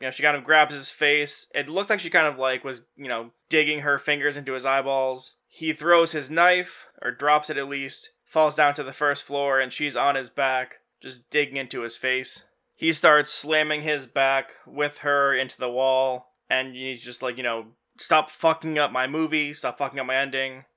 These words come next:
They both fall to the ground. He has a gun, so he grabs the gun from his waistband.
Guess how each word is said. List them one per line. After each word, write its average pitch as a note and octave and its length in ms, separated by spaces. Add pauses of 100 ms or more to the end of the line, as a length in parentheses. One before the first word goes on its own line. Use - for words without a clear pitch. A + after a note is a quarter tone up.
(220)
They C3+ 80
both E3 220
fall E3 180
to D#3+ 120
the C#3+ 60
ground. D3+ 580 (180)
He D#3+ 240
has F#3 340
a F3 80
gun, C#3+ 520
so C#3 160
he C#3 120
grabs D3 400
the D3 60
gun D3+ 260
from C#3+ 260
his C3+ 180
waistband. B2 800